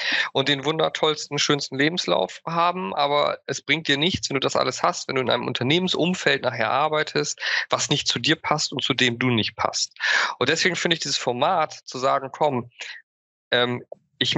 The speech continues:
ich spread the word über mein, über deine Kanäle, ne,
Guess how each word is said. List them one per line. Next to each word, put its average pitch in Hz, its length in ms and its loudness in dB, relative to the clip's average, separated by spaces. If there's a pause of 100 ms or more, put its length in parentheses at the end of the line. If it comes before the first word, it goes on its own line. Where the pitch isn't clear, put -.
ich - 340 0 (100)
spread - 400 0
the 151 60 -2
word 156 320 0
über 143 160 -2
mein, 135 200 0
über 123 520 0
deine 156 260 2
Kanäle, 170 640 0
ne, 165 200 2